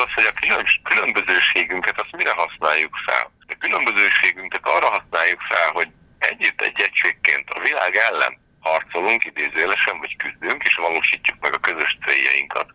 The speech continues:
És a, a különbözőségeinket felhasználva, vagy pedig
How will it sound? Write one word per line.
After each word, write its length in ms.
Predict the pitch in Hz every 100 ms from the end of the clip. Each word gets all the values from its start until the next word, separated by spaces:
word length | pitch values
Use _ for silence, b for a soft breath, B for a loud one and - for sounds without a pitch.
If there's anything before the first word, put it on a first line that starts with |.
| - -
És 60 | 95
a, 20 | 82 _ -
a 40 |
különbözőségeinket 1300 | - 120 117 98 85 80 78 76 - 78 78 73 76 -
felhasználva, 840 | 73 65 65 - 69 67 76 123 -
vagy 180 | - 92
pedig 200 | 113 113